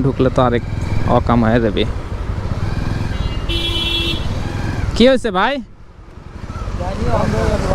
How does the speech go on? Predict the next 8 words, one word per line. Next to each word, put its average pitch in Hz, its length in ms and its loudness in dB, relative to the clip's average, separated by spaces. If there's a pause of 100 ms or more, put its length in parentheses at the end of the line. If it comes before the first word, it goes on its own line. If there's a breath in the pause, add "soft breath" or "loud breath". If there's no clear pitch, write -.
অফ 196 140 4
হয়ে 233 180 2
গেছে? 233 220 2 (1120)
তো 175 140 4
ঠেলা 247 300 6
দেন। 202 200 0 (3750)
মা 151 100 4 (120)
গো। 165 100 6